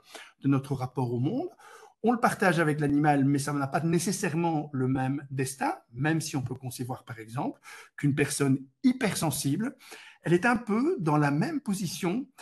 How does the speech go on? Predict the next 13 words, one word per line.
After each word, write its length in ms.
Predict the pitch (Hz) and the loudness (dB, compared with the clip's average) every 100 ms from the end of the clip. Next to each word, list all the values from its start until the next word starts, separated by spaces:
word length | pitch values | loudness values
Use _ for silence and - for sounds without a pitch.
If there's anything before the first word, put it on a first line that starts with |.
| - - - _ _ _ - | -20 -20 -20 _ _ _ -4
que 100 | 202 | -2
celle 240 | - 247 | 0 0
d'un 160 | 233 185 | 2 4
animal 500 | 160 165 160 175 220 | 4 4 2 2 -2
qui 120 | - | -6
serait 180 | 131 160 | -4 0
aux 160 | 156 151 | 0 0
aguets 280 | 135 120 - - _ _ _ _ _ _ _ - | 0 -2 -6 -20 _ _ _ _ _ _ _ -6
en 100 | 139 | -4
permanence, 580 | 143 143 151 123 101 - | -2 0 2 0 -4 -12
qui, 280 | - 143 143 | -4 -4 -4
euh, 80 | 123 | -8
serait 420 | - - 135 127 | -8 -8 -8 -10